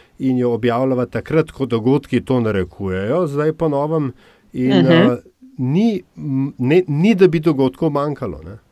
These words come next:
Speaker 2: Ne, ni, ni, ni. Zelo se pospeš-, pospešeno se dogaja in, eh, dosti zanimivo epizodo za naslednji krog, eh, pripravljava. Eh,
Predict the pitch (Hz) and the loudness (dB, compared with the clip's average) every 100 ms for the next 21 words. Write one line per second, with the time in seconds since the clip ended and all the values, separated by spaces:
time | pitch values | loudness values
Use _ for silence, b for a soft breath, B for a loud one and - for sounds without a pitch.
0 | _ 180 180 202 180 180 190 185 180 165 | _ 2 4 6 6 4 2 0 0 0
1 | 143 156 190 185 147 - 165 - 180 - | 2 4 4 4 2 2 -4 0 0 2
2 | 185 170 180 - 202 220 220 185 160 151 | -2 0 0 2 2 2 2 4 4 4
3 | 185 262 - 202 202 208 - 170 175 170 | 6 4 2 -2 -2 -4 -2 2 4 4
4 | 165 - - - 170 185 185 190 180 185 | 0 -6 -16 -4 4 4 4 0 0 2
5 | 175 160 147 165 160 147 147 147 - 165 | 4 2 2 2 2 0 -2 -4 -2 2
6 | 160 156 139 - 139 - B B B - | 4 4 2 2 2 2 B B B 2
7 | 147 143 160 - 151 139 139 131 - - | 2 4 2 4 4 4 2 -2 -6 -12
8 | - - - 151 170 175 | -20 -20 -2 4 6 6